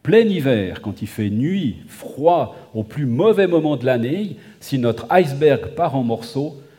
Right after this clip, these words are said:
c'est toute notre colonie qui risque d'être décimée.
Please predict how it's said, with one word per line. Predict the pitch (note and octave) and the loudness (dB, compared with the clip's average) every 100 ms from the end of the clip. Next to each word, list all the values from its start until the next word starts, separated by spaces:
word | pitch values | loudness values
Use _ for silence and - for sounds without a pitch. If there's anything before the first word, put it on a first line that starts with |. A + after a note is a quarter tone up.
| _ | _
c'est | - A2+ | -6 -6
toute | F3 - | -6 -8
notre | A2+ A2 - | -6 -6 -4
colonie | E3+ D3+ B2 B2 B2 A#2 - - _ _ | -2 0 0 0 -2 -6 -14 -20 _ _
qui | A2 | -6
risque | G2+ A2+ - | -2 -4 -4
d'être | G2 F#2+ - F#2 | -4 -4 -4 -4
décimée. | A2 G#2 G2+ F#2 E2 | -4 -4 -6 -8 -10